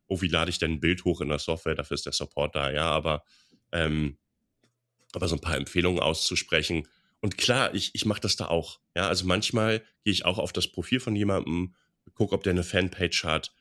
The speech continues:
guck, was hat der eigentlich für einen Shop, weil das ja auch nicht, ne, aus der, aus dem Beitrag heraus klar wird, einfach um dem vielleicht auch besser oder, oder konkreter zu antworten, um irgendwie eine Idee zu haben. Eine Idee zumindest, wer ist das? Ähm,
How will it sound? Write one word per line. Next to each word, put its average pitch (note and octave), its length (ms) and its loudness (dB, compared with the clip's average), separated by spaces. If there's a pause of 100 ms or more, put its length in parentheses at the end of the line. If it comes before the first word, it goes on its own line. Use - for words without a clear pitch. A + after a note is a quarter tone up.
(160)
guck, - 180 -4
was F#2 160 0
hat F2 100 -2
der - 140 0
eigentlich F2 220 -2
für F2+ 80 0
einen F2 40 0
Shop, - 360 0
weil E2+ 80 4
das E2 140 -4
ja - 120 0
auch F2+ 80 0
nicht, - 340 0 (540)
ne, A#2 220 0
aus F2+ 140 2
der, D#2+ 280 0
aus E2+ 100 -2
dem E2+ 140 -4
Beitrag D#2 400 -4
heraus D2+ 400 -2
klar E2 320 -4
wird, E2+ 200 0 (340)
einfach F2 240 -2
um F#2+ 320 0
dem F#2+ 180 2
vielleicht F2+ 340 -4
auch E2+ 160 -4
besser F2 360 2
oder, D#2 380 0 (560)
oder E2 180 -4
konkreter F#2 580 -4
zu - 180 -2
antworten, E2+ 480 0
um D2+ 160 -2
irgendwie E2+ 220 -2
eine E2 160 0
Idee D#2 300 -6
zu - 240 -4
haben. C#2+ 420 -10
Eine G2 100 0
Idee F#2+ 340 0
zumindest, D2 420 -8
wer C#2 100 0
ist - 180 -4
das? - 420 -8
Ähm, D2 420 -4